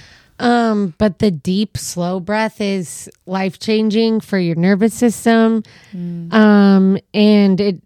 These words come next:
Speaker 2: it's like a reset to your state of mind.
Speaker 1: And it complements the pause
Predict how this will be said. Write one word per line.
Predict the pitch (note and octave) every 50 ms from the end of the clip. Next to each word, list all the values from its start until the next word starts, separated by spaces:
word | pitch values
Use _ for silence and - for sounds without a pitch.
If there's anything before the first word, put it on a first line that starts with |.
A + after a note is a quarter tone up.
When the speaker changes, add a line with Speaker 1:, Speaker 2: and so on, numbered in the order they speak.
| _ - -
Speaker 2:
it's | F#3+ G#3+ F3 - - - - A3
like | A3 G#3+ - A3
a | G3+
reset | F3+ F3 G3+ A3 A#3 A3+ F#3+ - - - G#3+ G3+ G3 F#3 E3+ - - - - - - _
to | - - - G#3+ G#3 G#3 G3 F#3 F3+ F3+ F3+ F3+ E3+ E3 D3+ -
your | - F#3+ F3+ F#3 F#3+ F#3 F3+ F3+ F3 F3 F3 F3 F3 F3 F3+ F3 - _ _ _ -
state | F#3 - - - A#3+ A3+ G#3+
of | G#3
mind. | G3+ G#3 A3 G#3+ E3+ - - -
Speaker 1:
And | A3 B3+
it | C#4 -
complements | - - - - - C4 C#4+ C#4+ C#4 D#4 E4+ F4 E4+ E4 E4 E4 D#4+ C#4+ - - - -
the | A3 F#3 G3 A3+ G#3+ G3+ G3 G3+ F#3+ - - - -
pause | - - - - G3+ G#3 G#3 G#3 G#3 G#3+ A3 A#3 A3 G3+